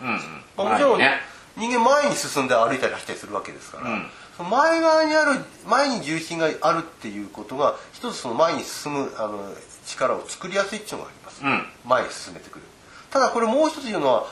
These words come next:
Speaker 1: 歩くことによってそれを、あの、利点を得てるんじゃなくて、これ走るっていう、
Speaker 2: そうなんですよね。
Speaker 1: 両足が地面から離れてる瞬間がある動きがランニングですから。
Speaker 2: うん。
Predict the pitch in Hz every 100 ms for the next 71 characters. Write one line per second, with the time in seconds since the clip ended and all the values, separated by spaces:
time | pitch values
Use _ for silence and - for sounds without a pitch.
0 | - - 214 294 - - 240 240 220 185
1 | - 190 180 175 156 147 139 123 123 123
2 | 113 110 107 127 127 139 120 113 120 104
3 | 82 - - 101 - - - - - 285
4 | 269 - - - 190 110 78 - - 90
5 | 98 175 277 320 285 285 269 254 196 -
6 | 208 226 214 - - - - 226 285 294
7 | 285 208 - 165 156 165 160 151 160 127
8 | - - - 131 131 156 143 165 139 110
9 | 107 110 104 - - -